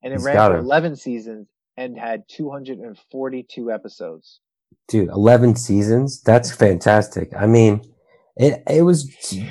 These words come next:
Speaker 2: perfectly, like you said, it was perfectly cheesy.
Speaker 1: Yeah.
Speaker 2: It kinda knew what it was.
Speaker 1: Totally.
Speaker 2: And people loved it. It was a soap opera that everybody got into.
Speaker 1: It totally, yeah. I mean, the, the lyrics to the opening theme are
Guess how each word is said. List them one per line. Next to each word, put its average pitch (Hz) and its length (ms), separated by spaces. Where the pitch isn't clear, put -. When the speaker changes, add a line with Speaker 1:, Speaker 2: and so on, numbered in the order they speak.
Speaker 2:
perfectly, 156 500
like 120 220
you 107 100
said, 92 280
it 104 160
was 98 200
perfectly 123 540
cheesy. 92 680
Speaker 1:
Yeah. 107 280
Speaker 2:
It 107 200
kinda 120 300
knew 110 220
what 101 160
it 92 100
was. 87 680
Speaker 1:
Totally. 104 320
Speaker 2:
And 101 340
people 113 240
loved 127 180
it. 95 100
It 107 80
was 107 180
a 101 280
soap - 480
opera 87 500
that 98 280
everybody 92 420
got 82 180
into. - 340
Speaker 1:
It 165 120
totally, 120 380
yeah. 101 240
I 113 60
mean, 127 280
the, 165 300
the 170 100
lyrics 185 420
to 147 100
the 131 100
opening 110 300
theme 107 220
are 101 220